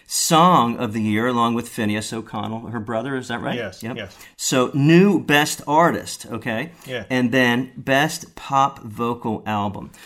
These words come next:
Speaker 1: So, you know, I can see, you know, with being, and being new, um, I believe she's eighteen, I can see, you know, being Best New Artist, but, uh, I really don't think that this song,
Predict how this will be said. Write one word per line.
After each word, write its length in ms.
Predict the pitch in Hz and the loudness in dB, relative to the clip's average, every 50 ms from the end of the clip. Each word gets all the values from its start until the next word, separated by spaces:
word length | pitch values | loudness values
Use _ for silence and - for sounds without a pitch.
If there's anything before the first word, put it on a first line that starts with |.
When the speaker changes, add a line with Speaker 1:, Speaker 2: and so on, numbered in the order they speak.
| - - | -18 -10
Speaker 1:
So, 240 | - - 180 175 170 | -4 0 2 2 2
you 120 | 165 196 | 4 4
know, 120 | 202 190 | 4 4
I 120 | 190 240 262 | 4 4 2
can 200 | - - 113 123 | 2 0 -2 -2
see, 480 | - - - - 175 165 147 123 107 | -2 -4 -4 0 2 4 4 4 2
you 140 | 107 107 113 | 0 0 -2
know, 200 | 110 104 107 110 | -2 0 0 -2
with 300 | 110 113 110 113 - - | -2 -4 -6 -8 -8 -2
being, 260 | 135 127 123 127 - | 0 0 0 0 -2
and 140 | 101 113 110 | -4 -4 -2
being 260 | 110 127 127 120 110 | 0 0 2 2 2
new, 380 | 107 107 107 104 107 113 123 - | 2 0 0 -2 -2 -4 -6 -8
um, 400 | - 110 101 101 95 92 98 - - | -6 -4 -4 -2 -2 -4 -6 -6 -8
I 100 | - 107 | -10 -8
believe 240 | 95 104 107 104 - | -6 -6 -6 -6 -8
she's 180 | - 107 113 | -8 -6 -4
eighteen, 500 | 110 107 104 - - 127 120 120 123 131 - _ _ _ _ _ _ | -4 -4 -4 -6 -6 -6 -4 -4 -6 -8 -10 _ _ _ _ _ _
I 140 | - 147 170 | -4 -4 0
can 140 | 175 170 160 | 0 0 0
see, 240 | - - 156 139 | 2 2 4 4
you 120 | 127 120 131 | 4 2 2
know, 140 | 120 113 107 | 0 0 -2
being 340 | 107 139 135 131 120 107 101 | 0 2 2 2 2 2 2
Best 260 | 127 123 123 120 - | 2 2 2 0 -2
New 160 | 123 113 107 - | -4 -4 -2 0
Artist, 500 | 110 113 113 104 104 101 - - 117 104 | 0 0 0 0 -2 -4 -6 -8 -8 -4
but, 380 | 123 117 113 110 110 - - - | -2 -2 -2 -2 -4 -8 -10 -6
uh, 240 | 120 113 107 107 101 - | -4 -2 -2 -2 -2 -2
I 60 | 120 | -2
really 240 | 123 123 127 139 127 | -2 0 0 0 0
don't 180 | 127 120 101 | -2 -2 -4
think 360 | - - 123 120 117 110 - | -6 -6 -6 -6 -6 -6 -8
that 240 | - 113 107 - - | -8 -8 -8 -8 -8
this 420 | - 117 113 104 - - - - - - - - _ _ _ _ _ _ | -8 -6 -6 -6 -8 -10 -12 -12 -14 -16 -18 -18 _ _ _ _ _ _
song, 560 | - - - 156 139 160 147 107 98 110 107 | -6 -2 2 2 4 4 4 2 0 -2 -6